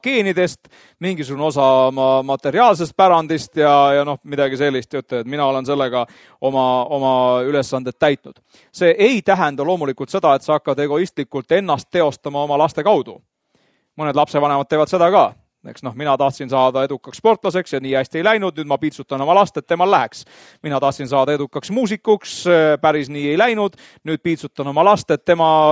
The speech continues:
äh, ööpäevaringselt plinkide, plinkide, plinkitra või, või ma ei tea, klaverit harjutab, on ju, et siis ei lase tal elada.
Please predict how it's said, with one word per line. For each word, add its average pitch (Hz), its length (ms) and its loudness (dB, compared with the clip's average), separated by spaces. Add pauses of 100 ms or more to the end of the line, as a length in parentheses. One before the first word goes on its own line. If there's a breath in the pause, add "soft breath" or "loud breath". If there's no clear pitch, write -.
äh, 147 460 2
ööpäevaringselt 156 720 0
plinkide, 151 400 -2
plinkide, 151 320 -2
plinkitra 185 560 -2
või, 151 240 2
või 143 100 -4
ma 147 120 -4
ei 147 40 -2
tea, 143 80 -2
klaverit 160 520 2
harjutab, 143 420 -2
on 131 80 -6
ju, - 80 -12 (760 loud breath)
et 151 160 -4
siis 147 220 -4 (160)
ei 147 100 2
lase 156 240 2
tal 165 220 4
elada. 120 300 -2